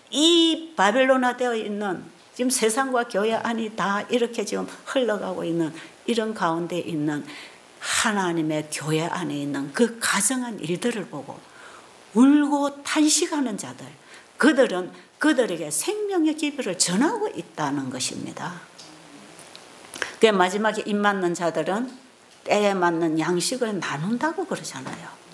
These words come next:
맞나요? 저는 이 해석이 전부 제가 보는 예언의 신에서, 성경에서 이게 맞는단 말이에요. 이게 맞구나, 맞구나,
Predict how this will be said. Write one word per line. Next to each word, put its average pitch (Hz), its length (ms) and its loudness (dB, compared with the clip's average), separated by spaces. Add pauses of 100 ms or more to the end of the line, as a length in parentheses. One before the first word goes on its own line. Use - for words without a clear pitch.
(640)
맞나요? 233 580 0 (960)
저는 330 480 6
이 302 640 0 (120)
해석이 240 800 0
전부 494 500 4
제가 269 360 2
보는 277 340 0
예언의 254 380 2
신에서, 247 420 -2
성경에서 254 720 2
이게 240 260 2
맞는단 285 920 2
말이에요. 147 260 -4
이게 151 200 -10
맞구나, 175 640 -8
맞구나, 226 680 -10